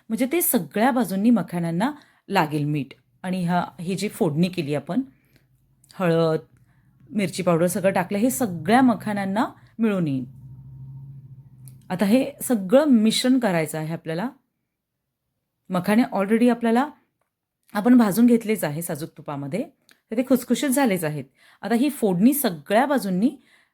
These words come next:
लागायला पाहिजे, त्यासाठी मी आता सगळ्या बाजूंनी हलवत आहे मखाणे. हे बघा,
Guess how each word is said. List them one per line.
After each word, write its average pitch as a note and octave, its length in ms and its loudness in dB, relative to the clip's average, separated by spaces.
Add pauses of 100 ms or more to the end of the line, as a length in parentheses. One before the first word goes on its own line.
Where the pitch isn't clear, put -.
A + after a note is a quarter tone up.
(200)
लागायला D#3 400 -2
पाहिजे, D3 400 -4 (1080)
त्यासाठी F#3+ 420 0
मी A3+ 120 6
आता A#3 200 0
सगळ्या A3 380 0
बाजूंनी A3 340 0
हलवत A#3 420 0
आहे G3 280 -2 (380)
मखाणे. F3 420 0 (3500)
हे F#3+ 100 -4
बघा, D#3 200 0